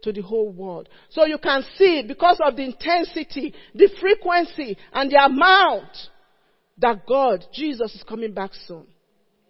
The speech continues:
We can, we all know that you don't have to even be a believer to know that things are happening that are so way out. And because of that,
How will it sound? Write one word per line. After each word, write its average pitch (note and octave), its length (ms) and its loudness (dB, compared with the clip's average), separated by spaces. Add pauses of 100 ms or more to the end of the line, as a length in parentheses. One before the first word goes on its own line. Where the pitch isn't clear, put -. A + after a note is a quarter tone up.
(480)
We C#4 140 -6
can, C#4+ 260 -4
we D4 80 -4
all F4+ 220 8
know D#4+ 260 6
that C4+ 200 2
you C#4 80 -6
don't E4 160 2
have D#4+ 220 0
to E4 80 -8
even D4 300 -8
be C#4+ 100 -2
a C4+ 100 6
believer A#3+ 520 -4 (220)
to C4 100 -10
know D4+ 280 4
that A#3+ 260 0
things D4 240 -4
are A#3+ 100 0
happening C4 440 -4
that A#3+ 120 2
are A3 120 -2
so C4+ 240 0
way C4+ 280 4
out. B3+ 600 -2 (960)
And C4+ 240 2
because F4+ 340 4
of D4+ 220 2
that, F4+ 320 4